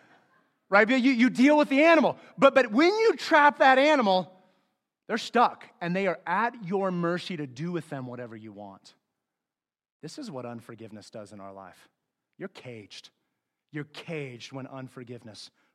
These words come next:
rules you. Right? Unforgiveness will allure you with a bait,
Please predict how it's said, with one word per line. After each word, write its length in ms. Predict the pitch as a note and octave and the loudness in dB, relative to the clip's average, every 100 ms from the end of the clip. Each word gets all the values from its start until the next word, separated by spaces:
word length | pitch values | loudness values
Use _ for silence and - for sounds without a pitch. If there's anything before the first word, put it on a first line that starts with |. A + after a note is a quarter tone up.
| _ | _
rules 460 | A#2 A#2 A#2 - | -18 -18 -18 -20
you. 120 | F#2+ D#2+ _ _ _ _ _ _ _ | -20 _ _ _ _ _ _ _ _
Right? 160 | D3 D3 | -6 -4
Unforgiveness 720 | D#3 G#3+ - F#3 G3 F3 - | -4 -4 -6 -6 -4 -6 -8
will 160 | D#3+ D3+ | -8 -6
allure 580 | D#3 E3 F#3+ A3 A3+ | -6 -4 -2 0 0
you 320 | G#3 F#3 G3 F#3 | -2 -2 -2 -2
with 180 | E3 | -4
a 60 | D3+ | -6
bait, 500 | C3 D3 D#3 F3 - | -10 -10 -10 -10 -16